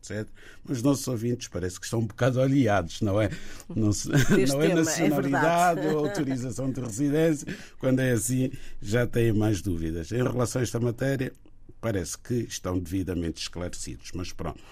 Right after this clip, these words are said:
Speaker 1: nós vamos insistir sobre, eh, os requisitos da adoção. Bom, eh, quanto às audições, portanto, as pessoas que devem ser ouvidas antes de ser decretada a adoção,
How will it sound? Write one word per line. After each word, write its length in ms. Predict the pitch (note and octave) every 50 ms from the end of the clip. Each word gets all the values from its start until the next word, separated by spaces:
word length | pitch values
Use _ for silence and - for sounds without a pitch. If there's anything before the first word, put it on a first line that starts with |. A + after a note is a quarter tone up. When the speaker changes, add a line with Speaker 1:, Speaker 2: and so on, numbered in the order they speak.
| - - - -
Speaker 1:
nós 180 | G#2 G#2+ G2+
vamos 300 | - G2+ G2+ G#2 F#2+ -
insistir 640 | A2 G#2 F#2+ - - - - - A#2 A#2+ C3+ C#3+ C#3 - - - - -
sobre, 580 | - - - - B2+ A#2+ A#2+ A2 A#2 A#2+ B2+ B2+
eh, 60 | - - - - A2 A2+ A2+ - -
os 200 | - - - -
requisitos 680 | - - F2+ - - E2+ F2 G#2 G#2 - - - -
da 140 | - F2 D#2
adoção. 380 | C#2 C2 B1+ - - - - - - - - - - - - - - - - - - - - - - - - -
Bom, 160 | - A#2 - - - - -
eh, 380 | G#2+ A2 G2+ G#2 G2 F2+ E2+ - - - - - - - - - - - - - - -
quanto 280 | G3 A3 F4 F4 F#3
às 140 | D#3 B2 -
audições, 760 | B2 A2+ G#2+ A2 A2 G2 - - E2+ D#2+ D2+ C#2+ - - - -
portanto, 640 | - - - - - E2 D2 C#2+ - - E2+ D#2 - - - - G2+ E2+ D#2+ D#2+
as 140 | D#2 -
pessoas 500 | - - - - C#3 C#3+ B2 F#2+ E2 -
que 400 | - - - - F#2 F2+ E2 C#2+ - -
devem 760 | D#2+ F#2+ G2 D#3 E3 E3 C#3+ A2 F2 D#2+ F2 F2 D2 - -
ser 420 | - - - - - F2 D#2+ C#2+ C#2+
ouvidas 760 | D#2 E2 D#2 - D#2 D2 C#2+ D2 D#2+ F#2+ G#2 - - - - - -
antes 380 | G2 A2 G#2+ G2+ - - - -
de 80 | -
ser 240 | - - - E2+ D#2+
decretada 840 | C2 E2+ - - D2+ D#2 D2 - - D#2+ D#2 C#2 C#2 C2 B1+ A#1 - - - - - - - - - - -
a 140 | - G#2+
adoção, 640 | G#2 F#2 F2 D2 C#2+ - - - D2 D2+ E2 F2+ -